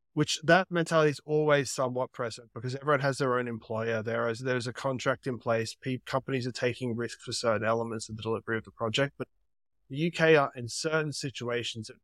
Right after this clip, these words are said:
felt like that, that was heightened to the point where for some people on the project, it almost doesn't matter, like, what's happening on site. It's, like, all about the, are we sending this letter? Are we arguing this cost? Are we, and I don't know if you would agree with that. And, and if you don't,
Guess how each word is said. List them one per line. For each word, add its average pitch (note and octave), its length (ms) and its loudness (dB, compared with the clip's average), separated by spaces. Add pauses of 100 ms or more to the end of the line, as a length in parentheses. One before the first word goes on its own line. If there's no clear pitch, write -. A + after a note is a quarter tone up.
felt C#3+ 240 4
like A#2+ 240 0
that, - 200 -10
that A#2 200 0
was - 440 -6
heightened C#3+ 640 0
to B2+ 120 -4
the A#2+ 80 -4
point B2 420 -2
where A2+ 400 -6 (220)
for A#2+ 100 -10
some D#3 420 4
people C#3 360 -2
on B2 60 0
the A#2 60 -4
project, A2+ 480 -4
it A#2+ 120 -6
almost D3+ 420 2
doesn't C3 260 0
matter, A#2+ 220 0
like, A2+ 300 0
what's A2+ 240 -2
happening A#2 360 -6
on G#2+ 160 -4
site. A#2 340 -2 (120)
It's, A#2+ 180 -10
like, A#2+ 220 -2
all B2 160 2
about A2+ 400 4
the, A2 280 -2 (200)
are A#2+ 140 8
we B2+ 100 4
sending A#2+ 440 -2
this A#2 220 -8
letter? A2+ 240 -4
Are G#2+ 200 -2
we A2 240 -6 (360)
arguing A#2 580 -2
this A2+ 200 -4
cost? - 460 0
Are A2+ 80 2
we, A2 240 -4 (160)
and B2+ 80 -2
I C#3 60 2
don't D#3+ 200 2
know D#3 80 4
if - 140 0
you C#3+ 60 4
would C3 100 4
agree C3 260 -2
with C#3+ 220 2
that. A#2 260 2
And, B2 220 -6
and B2+ 160 -4
if A#2+ 160 -6
you B2 80 -4 (240)
don't, E3 360 6